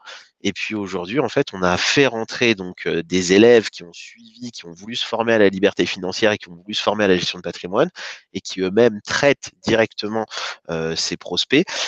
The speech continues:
euh, et les accompagnent aussi, euh, avec, euh, bah, dans le, dans le respect, hein, bien sûr, de la législation. Et ça me permet en fait de continuer à gagner de l'argent, entre guillemets,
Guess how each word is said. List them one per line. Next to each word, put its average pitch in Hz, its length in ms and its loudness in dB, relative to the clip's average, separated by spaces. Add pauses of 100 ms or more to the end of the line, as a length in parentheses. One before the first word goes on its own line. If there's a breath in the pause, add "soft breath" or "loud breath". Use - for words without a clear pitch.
(140 loud breath)
euh, 85 420 2 (100)
et 104 140 2
les 92 180 0
accompagnent 92 500 -6
aussi, 135 480 -4 (100)
euh, 80 540 -4
avec, 92 440 -4
euh, 82 180 -6
bah, 87 160 -10
dans 82 160 -12
le, 85 240 -12
dans 82 160 -18
le - 60 -20
respect, 196 340 0
hein, 175 140 2
bien 90 100 -4
sûr, - 160 -2
de 92 60 2
la 85 60 4
législation. 85 680 0
Et 113 60 4
ça 92 160 0
me 87 80 -12
permet 98 300 2
en 82 100 -2
fait 113 240 0
de 85 100 -14
continuer 123 680 -2
à 104 120 4
gagner 104 300 0
de 87 80 2
l'argent, 107 320 0 (460 loud breath)
entre 104 260 -6
guillemets, 95 440 0